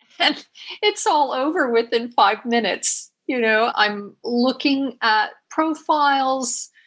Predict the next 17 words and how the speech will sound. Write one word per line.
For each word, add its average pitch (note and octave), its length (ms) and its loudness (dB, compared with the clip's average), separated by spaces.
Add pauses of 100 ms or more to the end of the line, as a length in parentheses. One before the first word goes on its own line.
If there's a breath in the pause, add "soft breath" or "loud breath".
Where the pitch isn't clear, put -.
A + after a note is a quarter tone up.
(140)
sometimes A#3+ 640 0
reading A#3+ 720 0
what A3+ 400 2
some A3+ 640 -2 (440)
of G#3+ 220 -4
the A3 120 0
individuals G#3 600 -2
have F3+ 160 -8
written C#4 340 0
to C4 160 -2
me, A#3 540 2 (640)
and A#3 580 2 (1200)
I A3+ 280 2
just - 580 2 (280)
don't A3 320 2
feel A3+ 580 2
inspired. A#3 880 0